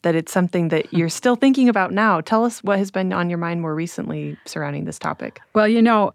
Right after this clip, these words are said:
Speaker 3: when it was added to the Young Women theme and to the values, it was the seventh value. And I used to get a kick out of initially when the young women would say the theme, they'd always get tripped up and say,
Speaker 2: Yep.
Speaker 1: <laughs> "And
Speaker 3: "A-,
Speaker 1: virtue."
Speaker 3: and virtue."
Speaker 1: <laughs>
Speaker 3: And it was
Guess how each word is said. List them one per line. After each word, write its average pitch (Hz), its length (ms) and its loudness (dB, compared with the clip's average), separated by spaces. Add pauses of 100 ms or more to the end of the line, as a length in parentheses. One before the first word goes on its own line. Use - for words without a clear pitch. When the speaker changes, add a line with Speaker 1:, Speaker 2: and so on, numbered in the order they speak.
Speaker 3:
when 214 260 2
it 220 120 0
was 202 280 -2
added 202 480 -2
to 202 140 -2
the 185 100 2
Young 185 280 2
Women 170 560 0
theme 175 480 2
and 170 360 -2
to 190 100 -4
the 170 140 0
values, 180 680 0
it 175 80 -2
was 190 200 -6
the 226 100 -8
seventh 208 560 -2
value. 180 680 0 (360)
And 196 220 2
I 202 60 2
used 262 320 2
to 294 60 -2
get 285 140 2
a 226 60 -2
kick 233 300 -2
out 190 180 2
of 180 180 -2 (200)
initially 202 600 2
when 180 180 2
the 190 60 2
young 196 200 2
women 185 320 0
would 175 160 0
say 202 280 2
the 185 140 0
theme, 175 540 0 (320)
they'd 202 160 2
always 226 280 4
get - 300 -2
tripped - 340 -2
up 175 220 2
and 175 160 -4
say, 170 360 -2
Speaker 2:
Yep. 175 180 -6 (340)
Speaker 1:
<laughs> - 320 -10
"And 214 140 4
Speaker 3:
"A-, - 20 4
Speaker 1:
virtue." 220 300 2
Speaker 3:
and 330 160 6
virtue." 370 440 2
Speaker 1:
<laughs> 240 320 2
Speaker 3:
And 269 260 4
it 240 140 0
was 254 160 0